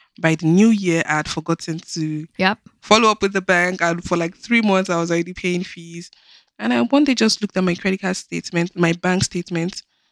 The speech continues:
Speaker 1: and so, "Hmm, what is these charges?" I had to call to say, "Okay, I don't understand what these charges are." And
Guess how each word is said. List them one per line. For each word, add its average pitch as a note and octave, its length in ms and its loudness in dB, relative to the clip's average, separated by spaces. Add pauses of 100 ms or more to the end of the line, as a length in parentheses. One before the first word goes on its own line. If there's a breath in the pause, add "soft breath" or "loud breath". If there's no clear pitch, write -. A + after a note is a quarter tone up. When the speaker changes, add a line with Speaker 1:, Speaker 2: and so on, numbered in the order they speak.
(220)
Speaker 1:
and F3 160 0
so, - 220 2
"Hmm, D#4 220 4 (500)
what C4 160 2
is E4 120 -2
these C4+ 220 0
charges?" G#3+ 480 0
I E3+ 80 0
had F#3+ 200 -2
to G3+ 60 -10
call F3 300 0
to - 140 -10
say, - 140 -2
"Okay, F#3+ 280 -4 (300 loud breath)
I F#3 40 -4
don't G#3 120 6
understand F3 320 2
what E3+ 80 2
these E3 100 -2
charges E3+ 340 -4
are." D#3+ 300 -4
And D#3 240 -4